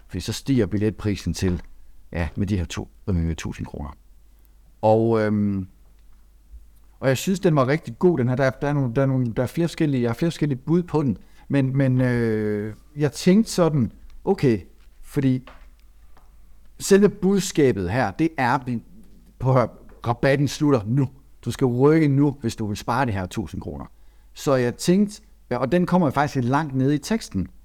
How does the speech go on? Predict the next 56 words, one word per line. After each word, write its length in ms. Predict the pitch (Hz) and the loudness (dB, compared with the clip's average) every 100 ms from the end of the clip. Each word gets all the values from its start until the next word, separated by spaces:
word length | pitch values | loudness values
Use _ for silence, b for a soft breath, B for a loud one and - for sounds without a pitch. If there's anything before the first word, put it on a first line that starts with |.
| - | -4
Øh, 240 | 117 110 | 0 0
i 40 | |
stedet 240 | 104 170 156 | 0 0 0
for, 80 | 131 | -2
så 120 | 143 | -6
starter 320 | - 135 139 | -4 -2 0
vi 60 | 113 | 0
med 80 | |
at 80 | 120 | 0
sige, 180 | - 123 | -2 -2
"Det 100 | 113 | -2
er 40 | |
gået 220 | 101 110 107 | -2 -2 0
vildt 180 | 135 | -2
stærkt, 420 | - 117 123 139 - | -2 -2 0 -2 -2
og 140 | 92 | -2
der 60 | 98 | -2
er 100 | 95 | -4
blevet 160 | 87 | -4
solgt 220 | - 123 | -2 -2
nogle 140 | 110 92 | -2 -4
billetter, 360 | 101 131 147 | 0 2 2
og 120 | 123 107 | 0 -2
nu 100 | 120 | 0
går 200 | 127 110 | 0 0
det 80 | |
ikke 120 | 110 117 | -2 -2
længere." 220 | 131 143 | -2 -2
Altså, 160 | 113 | -2
vi 80 | 120 | -4
skal, 360 | 123 139 98 107 | -2 -2 -2 -4
vi 60 | |
skal 180 | - 131 | -4 -4
ret 240 | 110 127 151 | 0 0 2
langt 280 | 143 151 | 0 0
ned, 260 | 147 165 180 | -2 -2 -2
før 300 | - 139 117 - - - - - | 0 0 0 -2 -16 -20 -20 -8
kernebudskabet 760 | 143 156 117 117 - 123 107 | -2 0 0 -2 -2 -2 -2
kommer 200 | - 143 | -4 -6
frem. 280 | 143 - 196 - - b b | -4 -2 -2 -4 -14 b b
Så 120 | - | -2
jeg 80 | 113 | 0
har 60 | 98 | -2
tænkt 360 | - 220 175 | 0 2 2
på, 300 | 156 151 - - | 2 0 0 -2
øh, 60 | 110 104 | 0 0
at 180 | 107 107 | -2 -2
man, 280 | 104 92 87 | -2 -2 -4
man 260 | 95 98 78 - | -4 -4 -6 -8
kunne 340 | - 233 262 | -2 0 2
hive 320 | 226 147 123 | 0 0 0
det 200 | 110 170 | 2 2
her, 220 | 151 123 80 - - - - - - | 2 0 -2 -10 -20 -20 -20 -20 -16
selve 400 | - 165 147 147 | -4 2 2 2
kernebudskabet, 760 | 131 127 139 107 98 98 85 - | 0 2 0 -2 -4 -4 -4 -2
altså, 340 | 101 98 87 | -2 0 -4